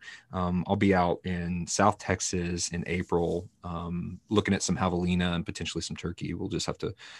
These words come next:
uh, wait and see, uh, what's, uh, what's gonna be available for us then when we get out there. So,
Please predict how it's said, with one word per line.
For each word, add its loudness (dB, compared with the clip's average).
uh, 0
wait 2
and 0
see, -2
uh, -8
what's, -4
uh, -4
what's 2
gonna 2
be 2
available 0
for 0
us -2
then -4
when -2
we -4
get -4
out -6
there. -2
So, -2